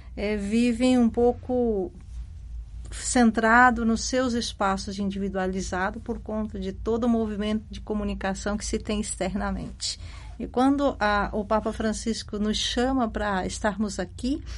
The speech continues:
ou pra nos reunirmos conjuntamente, é, é pra falar que a gente também precisa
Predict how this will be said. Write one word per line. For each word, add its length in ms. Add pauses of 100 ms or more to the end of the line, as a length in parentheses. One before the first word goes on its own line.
(180)
ou 80
pra 200
nos 160
reunirmos 600
conjuntamente, 1160 (440)
é, 400
é 40
pra 180
falar 540
que 200
a 80
gente 320
também 380
precisa 760